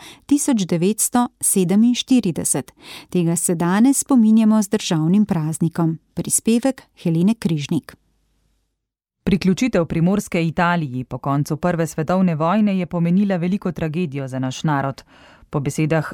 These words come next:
Speaker 2: zgodovinarja doktorja Renata Podbersiča je močno osiromašila tisto, kar je že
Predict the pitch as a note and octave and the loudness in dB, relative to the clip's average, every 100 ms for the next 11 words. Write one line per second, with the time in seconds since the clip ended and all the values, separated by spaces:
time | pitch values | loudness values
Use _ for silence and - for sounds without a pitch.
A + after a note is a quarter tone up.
0 | - D#3+ D3+ D3 D#3 G3+ G3 F3 E3+ - | -10 -6 -4 -2 2 2 2 0 -2 -2
1 | E3 D3+ E3+ D#3 D3+ C#3+ C#3+ D3+ D#3 C#3 | -8 -8 -6 -4 -4 -4 -4 -6 -6 -4
2 | D#3 E3+ G#3 - F#3+ F#3 F3 E3+ - A#3 | -4 -2 -4 0 2 2 2 0 0 0
3 | F#3+ - D3 D3 D3 - C#3+ C#3+ A3+ - | 0 -4 -6 -4 -6 -4 -6 -2 -2 0
4 | G3 - - - - - G3 F#3 E3+ F#3+ | -2 -2 -20 -20 -20 -2 0 2 2 2